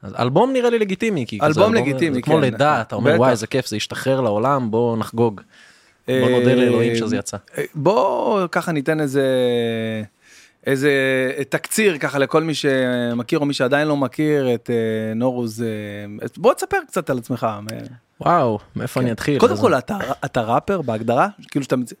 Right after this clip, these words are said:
Speaker 1: אני מוזיקאי, אני ראפר, כן. אני חושב שראפר זה מילה נרדפת לכותב, מלחין,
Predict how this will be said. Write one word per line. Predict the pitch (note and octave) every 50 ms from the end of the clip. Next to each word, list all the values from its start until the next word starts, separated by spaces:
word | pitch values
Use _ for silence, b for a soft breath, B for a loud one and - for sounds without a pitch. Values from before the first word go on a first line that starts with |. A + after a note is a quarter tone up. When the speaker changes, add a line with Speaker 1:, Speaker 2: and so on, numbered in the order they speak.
| _ _ _ -
Speaker 1:
אני | D3 F3+
מוזיקאי, | A3+ A#3+ B3 G3 G3 D#3+ - D3+ D3 D3+ D#3
אני | D#3 D3+ C3
ראפר, | C3 B2+ - - C3 A#2+ A#2+ A#2+
כן. | - - B2+ A#2+ A#2 A2+ A2+ A#2+ - _ -
אני | -
חושב | C#3+ - -
שראפר | A#3+ - F#3 - - - - - G#3 F3+
זה | C3 B2
מילה | A2+ A2 G#2 B2+ D3
נרדפת | D3 B2 G#2+ A2 G#2+ C3 C#3+ - - D3 C#3 - -
לכותב, | A#2+ A2+ G#2+ G#2 G2+ G2+ G2+ G#2 G#2 G#2 G2+ - A#2 A#2+ _ - - G#2 G#2 - - B2+ C3 C#3 C#3+ C#3+ B2+ A2+ G#2 G#2 G#2 - -
מלחין, | A2 G#2+ G#2 G2+ G2 - - C3 C3 C3+ C3+ C3 C3 B2 A#2 A2